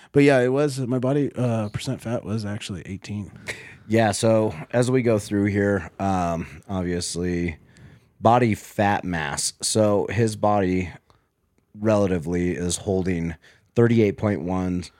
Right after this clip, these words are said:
Speaker 2: pounds of body fat. So if he
Speaker 1: Yeah.
Speaker 2: was at zero percent body fat, that number would also be a zero.
Speaker 1: Yes.
Speaker 2: Um, it is cool about this in body scan, though. It reads his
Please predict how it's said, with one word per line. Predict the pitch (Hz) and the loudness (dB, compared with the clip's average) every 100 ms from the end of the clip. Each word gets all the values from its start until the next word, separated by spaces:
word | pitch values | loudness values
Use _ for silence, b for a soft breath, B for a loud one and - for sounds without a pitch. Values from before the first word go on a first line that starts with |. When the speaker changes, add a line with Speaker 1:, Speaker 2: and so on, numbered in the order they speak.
| b | b
Speaker 2:
pounds | - 98 87 85 - | -2 0 0 -4 -6
of | 92 87 - | -4 -4 -4
body | - 82 76 | -4 -2 -4
fat. | 73 - 76 - | -8 -8 -10 -6
So | - 95 | -2 -2
if | 90 | 0
he | |
Speaker 1:
Yeah. | 95 101 | -2 0
Speaker 2:
was | 95 | 0
at | 98 85 - b b b b 87 | 0 -2 -6 b b b b -2
zero | 95 117 113 | 2 4 4
percent | 110 101 113 98 85 | 0 -2 0 0 -2
body | 95 92 85 | -2 -2 -2
fat, | 80 80 - | -6 -6 -6
that | 85 90 | -6 -4
number | 87 82 82 | -4 -4 -4
would | 80 | -4
also | 73 76 78 | -4 -4 -6
be | 67 73 | -8 -8
a | 71 | -6
zero. | 76 71 - | -8 -8 -6
Speaker 1:
Yes. | 95 85 - - _ _ - | -4 -4 -8 -14 _ _ -2
Speaker 2:
Um, | 98 92 90 | 0 0 0
it | 107 | 4
is | 120 131 | 4 4
cool | - 131 | 4 4
about | 113 110 107 | 6 2 2
this | 107 98 | 2 0
in | - 98 | 0 0
body | 87 90 | 0 0
scan, | 87 - 85 80 | -2 -2 -2 -2
though. | 80 78 78 | -2 -4 -4
It | 82 | -4
reads | 82 90 80 | -2 -2 -2
his | 87 82 78 76 - | -2 -2 -2 -2 -6